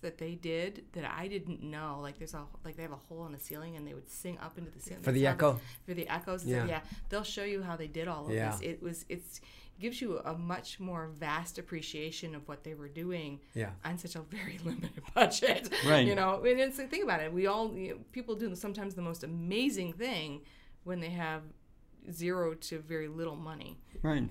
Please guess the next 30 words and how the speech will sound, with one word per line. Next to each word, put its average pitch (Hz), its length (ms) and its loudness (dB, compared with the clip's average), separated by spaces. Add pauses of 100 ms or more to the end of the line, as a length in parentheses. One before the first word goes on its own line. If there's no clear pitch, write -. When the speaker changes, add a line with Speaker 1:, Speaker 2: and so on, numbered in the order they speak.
(120)
Speaker 1:
Um, 151 340 -10 (100)
Speaker 3:
That's 110 200 -4
true. 143 240 4
And, 127 140 4
and 147 180 6
a 135 40 6
couple 160 280 6
of 113 80 4
years 131 300 8
ago, 113 540 6 (340)
uh, 110 340 2
we 120 260 6
had 110 320 6
a 104 100 6
trumpeter 117 480 2
from 95 220 0
Detroit, 92 380 0
Marcus 95 460 0
Belgrave, 104 680 0
Speaker 2:
Mar-, 101 100 -4 (100)
yep. 123 160 -2 (160)
Speaker 3:
who 117 120 6
came 113 300 8
and 104 80 8
did 104 120 6
a 98 60 6
Louis 101 260 6
Armstrong 95 600 4
tribute. 92 560 2 (140)
Speaker 1:
Mm. 190 200 -2